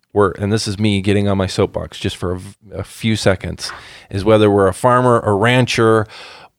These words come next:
or we're a consumer who lives in the city, we all need to look at ourselves, I think, first.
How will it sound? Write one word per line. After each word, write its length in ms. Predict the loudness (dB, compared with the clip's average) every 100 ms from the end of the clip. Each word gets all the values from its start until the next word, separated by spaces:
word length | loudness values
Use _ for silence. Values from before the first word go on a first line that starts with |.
| _
or 500 | -2 2 2 2 0
we're 380 | 0 0 0 -2
a 80 | -4
consumer 840 | -2 -4 -2 0 2 4 4 2 0 -10
who 140 | -8 -2
lives 320 | 0 0 0
in 80 | -2
the 80 | -2
city, 560 | 2 4 4 2 -2 -6
we 140 | -4
all 140 | 0
need 160 | 2 2
to 60 | 2
look 200 | 2 4
at 80 |
ourselves, 640 | 4 2 0 2 4 4 0
I 80 | -2
think, 240 | -2 -4
first. 800 | -6 -10 -2 -2 -2 -8 -10 -14